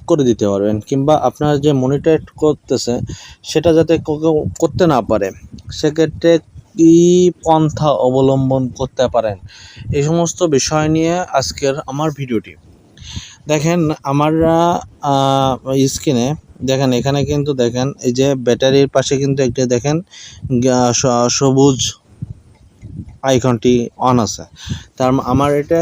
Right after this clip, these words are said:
হচ্ছে কি স্ক্রিন রেকর্ডার on আছে বিধায় কিন্তু এটা কিন্তু on, আহ, হচ্ছে গিয়ে জ্বলতেছে। উম, আহ, সেক্ষেত্রে আপনাদের যদি স্ক্রিন রেকর্ডার on না থাকে কিংবা ক্যামেরা জাতীয় কোনো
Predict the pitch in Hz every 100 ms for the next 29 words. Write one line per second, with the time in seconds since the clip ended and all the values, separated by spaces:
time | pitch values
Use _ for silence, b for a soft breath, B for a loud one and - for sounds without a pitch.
0 | 160 151 - 156 160 135 127 - 170 165
1 | 165 160 165 165 - 139 156 151 170 160
2 | 131 135 147 156 147 170 185 - 135 135
3 | 135 151 143 175 160 135 123 135 135 131
4 | 127 127 127 - 120 156 156 165 143 131
5 | 107 - 95 - B B B B _ 139
6 | 127 120 120 - - - 165 180 170 151
7 | 143 160 160 156 165 160 135 - 170 160
8 | 160 160 156 160 160 156 - _ _ _
9 | 143 165 175 156 135 110 123 165 - -
10 | 135 131 135 139 143 - 139 131 143 156
11 | 151 156 160 160 147 151